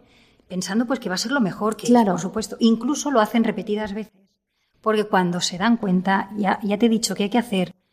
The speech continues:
Speaker 1: estudios a largo plazo,
Speaker 2: Ujú.
Speaker 1: pero a largo plazo, de diez años en adelante.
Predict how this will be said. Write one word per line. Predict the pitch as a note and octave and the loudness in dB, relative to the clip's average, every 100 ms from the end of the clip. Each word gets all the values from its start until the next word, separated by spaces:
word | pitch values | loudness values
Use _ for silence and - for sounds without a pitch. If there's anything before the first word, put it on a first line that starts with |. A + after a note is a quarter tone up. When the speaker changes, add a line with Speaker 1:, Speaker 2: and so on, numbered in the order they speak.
| _ - | _ -4
Speaker 1:
estudios | G3+ - A#3+ C#4 - | -2 2 2 2 0
a | - | 0
largo | F#3 F#3 F3 | 2 2 0
plazo, | F3+ E3+ - F#3+ | -4 -8 -6 -4
Speaker 2:
Ujú. | E3+ F#3+ | -2 0
Speaker 1:
pero | A3 G3+ | 2 2
a | |
largo | A#3 C4+ B3+ | 2 -2 0
plazo, | A#3 G3+ F#3+ - _ | 0 0 -8 -10 _
de | - G#3 | 2 4
diez | A#3 A#3+ | 4 2
años | B3 B3+ A3+ | 2 2 2
en | F#3 | 0
adelante. | F3 E3+ E3+ | 0 -4 -6